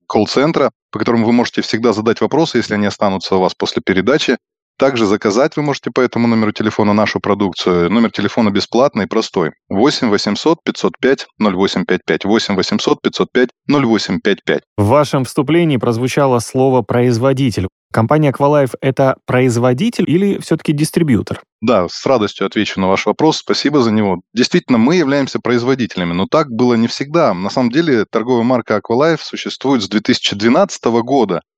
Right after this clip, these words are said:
Speaker 1: И мы начинали свою деятельность сначала как дилер, как, э, дистрибьютор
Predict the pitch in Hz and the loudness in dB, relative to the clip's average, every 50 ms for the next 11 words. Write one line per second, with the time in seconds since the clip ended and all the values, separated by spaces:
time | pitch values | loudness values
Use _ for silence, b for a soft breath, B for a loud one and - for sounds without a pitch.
0 | _ - 120 123 131 156 180 175 156 131 - - 123 139 160 170 160 151 143 131 | _ -2 0 2 4 4 2 2 0 -2 -2 -2 0 0 0 2 2 2 2 2
1 | 120 107 98 - - _ - - - 120 123 113 123 160 165 _ - 127 113 - | 2 0 -2 -4 -8 _ -16 -6 -2 -2 0 0 0 -2 -2 _ -2 -2 -2 -2
2 | - - - 117 113 - - 139 135 117 - - 120 120 117 101 90 98 123 143 | -4 -6 -2 -2 -2 0 2 2 2 0 0 0 -2 -2 -2 -4 -4 -2 -2 0
3 | 113 90 85 - - - - 104 92 - - 104 98 95 95 90 90 98 - - | 0 -2 -4 -6 -6 -2 -2 -2 -2 -2 -2 0 2 2 2 0 0 -2 -4 -2
4 | 113 113 110 139 170 165 - 131 - | -2 -2 0 2 0 2 2 0 -2